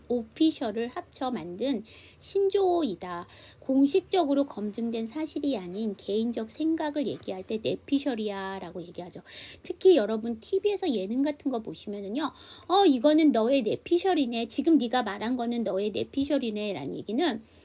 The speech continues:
검증된 사실을 얘기하는 게 아니라 개인적인 생각을 얘기를 할 때, "아, 이게 너의 뇌피셜이구나." 라고 얘기를 해요. 그래서 혹시라도 예능 같은데 아니면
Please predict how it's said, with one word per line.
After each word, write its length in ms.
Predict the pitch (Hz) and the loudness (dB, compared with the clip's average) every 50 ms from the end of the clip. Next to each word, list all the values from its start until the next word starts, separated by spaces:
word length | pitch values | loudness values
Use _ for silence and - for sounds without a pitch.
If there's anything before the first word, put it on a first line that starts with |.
| - - - _ - | -20 -20 -20 _ -14
검증된 680 | - - 262 247 254 262 254 381 381 403 381 381 339 320 | -6 -2 0 2 2 4 4 4 4 4 4 4 2 2
사실을 420 | 320 359 359 370 - 381 339 285 | 2 0 -2 -2 -2 -2 -2 0
얘기하는 440 | 226 185 185 - 233 240 233 226 214 | 0 -2 -2 -4 -4 -4 -4 -4 -4
게 80 | 208 208 | -6 -6
아니라 220 | 196 196 220 233 | -8 -6 -6 -8
개인적인 720 | 220 220 - - 220 226 240 254 254 - 254 233 220 226 233 | -8 -6 -4 0 0 2 2 0 -2 -2 -4 -4 -4 -6 -6
생각을 680 | 285 320 339 330 339 311 285 - 226 214 220 247 254 214 | -4 -4 -4 -2 -4 -4 -4 -4 -2 -2 0 0 0 -2
얘기를 440 | - - 226 - 196 202 208 226 247 | -4 -6 -6 -6 -6 -6 -6 -4 -4
할 180 | 294 320 294 285 - | -4 -4 -4 -6 -4
때, 260 | - 339 370 320 - - - - - - - | 0 2 4 4 2 0 -4 -20 -20 -20 -12
"아, 160 | - - 240 233 | -8 -4 -2 -2
이게 280 | 226 208 214 254 233 | -2 -2 0 0 0
너의 400 | - 202 190 190 196 208 226 220 | 0 0 -4 -4 -2 -2 -2 -4
뇌피셜이구나." 1040 | - - - - - - 285 294 349 311 254 233 208 - - 196 208 226 254 254 247 | -4 -4 -6 -4 -2 0 0 2 2 0 -2 -4 -6 -10 -8 -8 -6 -4 -4 -4 -4
라고 220 | 226 180 175 185 180 | -4 -6 -8 -8 -10
얘기를 340 | 123 - 147 - - 185 196 | -10 -10 -10 -12 -10 -12 -10
해요. 340 | - - 285 277 233 202 196 - | -8 -6 -6 -4 -6 -6 -10 -10
그래서 340 | - 185 185 - - 220 - - - - _ - | -10 -10 -8 -6 -8 -8 -8 -10 -16 -20 _ -6
혹시라도 500 | - 294 - - 359 339 262 240 247 233 | -6 -6 -4 -4 -2 -2 -2 -2 -2 -4
예능 380 | 214 226 220 208 202 247 277 294 | -4 -4 -4 -2 0 2 4 4
같은데 560 | 294 262 - - - 208 190 208 240 294 339 339 - - - - | 2 2 -2 -8 -10 -8 -6 -2 0 0 0 -2 -6 -14 -20 -14
아니면 680 | - - 170 175 180 170 170 170 165 165 165 160 151 - | -8 -4 0 0 2 2 2 2 0 0 -2 -2 -4 -6